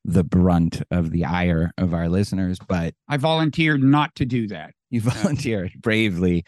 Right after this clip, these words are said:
Speaker 2: Yeah.
Speaker 1: not to do that. I was very excited. I've been wanting an excuse to dive into some of this stuff, um, for a while. Yeah, l-, let me just say a little bit about my very brief history being interested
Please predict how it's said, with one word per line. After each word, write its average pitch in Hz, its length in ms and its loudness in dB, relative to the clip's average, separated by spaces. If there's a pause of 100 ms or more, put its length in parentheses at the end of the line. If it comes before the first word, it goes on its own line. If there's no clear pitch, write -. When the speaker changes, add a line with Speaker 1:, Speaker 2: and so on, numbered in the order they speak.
Speaker 2:
Yeah. 123 180 -8
Speaker 1:
not 110 400 0
to 110 100 0
do 98 260 0
that. 85 320 -6 (140)
I 123 180 0
was 135 280 2
very 151 340 -2
excited. 135 480 -2 (180)
I've 110 160 0
been 131 160 6
wanting 120 540 2
an 104 100 0
excuse 101 540 0
to - 120 -2
dive 90 320 0
into 90 300 0
some 87 220 0
of 85 80 0
this 82 160 -4
stuff, 82 480 -4 (340)
um, 90 320 2
for 107 320 0
a 87 80 2
while. 107 680 0 (100)
Yeah, 185 340 0
l-, 139 240 -6
let 165 140 0
me 208 80 2
just 165 280 2
say 131 220 2
a 113 80 2
little 123 280 2
bit 113 120 2
about 95 320 -2
my 101 320 0
very 113 500 0
brief 98 600 -6 (200)
history 95 600 0
being 87 480 -2
interested 90 680 -4